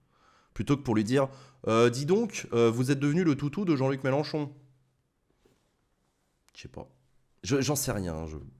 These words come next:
Bon. Pour le premier secrétaire, le score catastrophique d'Anne Hidalgo au premier tour de la présidentielle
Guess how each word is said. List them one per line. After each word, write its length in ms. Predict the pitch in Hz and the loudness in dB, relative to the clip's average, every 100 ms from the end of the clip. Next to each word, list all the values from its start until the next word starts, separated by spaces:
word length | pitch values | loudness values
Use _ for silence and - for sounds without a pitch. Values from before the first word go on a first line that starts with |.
| - | -20
Bon. 200 | - 78 - _ _ _ _ _ _ _ _ _ _ _ _ _ _ _ _ _ _ _ _ _ _ _ _ _ _ _ _ _ _ _ _ | -12 -12 -12 _ _ _ _ _ _ _ _ _ _ _ _ _ _ _ _ _ _ _ _ _ _ _ _ _ _ _ _ _ _ _ _
Pour 100 | 127 | 0
le 60 | 127 | 2
premier 220 | 170 202 | 4 4
secrétaire, 680 | 160 - 127 147 180 202 - | 2 2 4 6 6 4 0
le 180 | 104 107 - - | -2 -2 -6 -14
score 300 | - 175 165 | 2 2 4
catastrophique 500 | 156 147 - 135 160 | 2 2 0 0 2
d'Anne 140 | 117 | 2
Hidalgo 320 | 110 113 139 | 2 2 4
au 60 | 120 | 4
premier 260 | - 110 107 | 4 0 2
tour 140 | 143 | 2
de 60 | 98 | 2
la 100 | 90 | 2
présidentielle 680 | 95 85 87 - 139 175 | -2 -2 -2 0 0 0